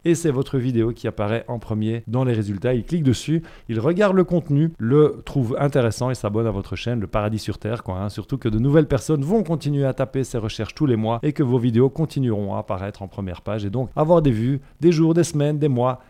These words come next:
des années après leur publication. Oui, enfin, à un détail près quand même, vous n'êtes pas le seul sur le coup. D'autres entrepreneurs, coachs ou créateurs de contenu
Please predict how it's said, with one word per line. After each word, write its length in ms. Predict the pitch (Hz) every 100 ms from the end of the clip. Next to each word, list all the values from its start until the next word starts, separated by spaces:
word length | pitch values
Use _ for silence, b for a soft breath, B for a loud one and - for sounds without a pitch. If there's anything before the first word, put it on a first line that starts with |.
| b
des 220 | 135 156
années 240 | 135 117 120
après 420 | 117 117 - 123 -
leur 300 | 113 123 -
publication. 640 | - 113 107 104 - 120 113
Oui, 160 | 123 104
enfin, 200 | 123 107
à 180 | 110 110
un 60 |
détail 280 | 113 120 120
près 200 | - 139
quand 100 | 131
même, 160 | 139 131
vous 60 |
n'êtes 80 | 127
pas 180 | - 147
le 120 | 139
seul 220 | - 165
sur 140 | 127 139
le 120 | 135
coup. 240 | 170 185 -
D'autres 260 | 170 190 170
entrepreneurs, 540 | 139 139 160 156 -
coachs 220 | 175 165
ou 60 | 147
créateurs 380 | - 143 143 135
de 60 |
contenu 360 | 135 135 147